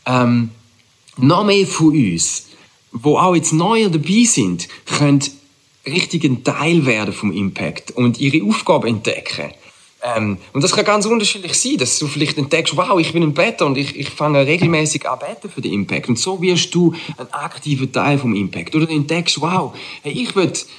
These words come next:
verbindlich mit anderen Menschen unterwegs sein und ich will in eine Kleingruppe starten oder in eine Kleingruppe neu dazugehen. Oder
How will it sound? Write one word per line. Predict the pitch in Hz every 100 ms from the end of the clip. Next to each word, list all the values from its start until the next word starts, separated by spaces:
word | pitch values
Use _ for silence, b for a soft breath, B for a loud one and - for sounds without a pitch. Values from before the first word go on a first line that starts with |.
| B
verbindlich | - 131 226 285 - 170 -
mit | 139 -
anderen | 196 247 190 156
Menschen | 202 240 170
unterwegs | 131 120 120 -
sein | 165
und |
ich | 131 -
will | 135
in |
eine | 135
Kleingruppe | - 247 - 262 170
starten | 143 - 104 87 110
oder | 110
in | 127
eine | 127
Kleingruppe | - 185 - 170 -
neu | 151 151 196
dazugehen. | 156 - 208 269
Oder | 240 110 110 123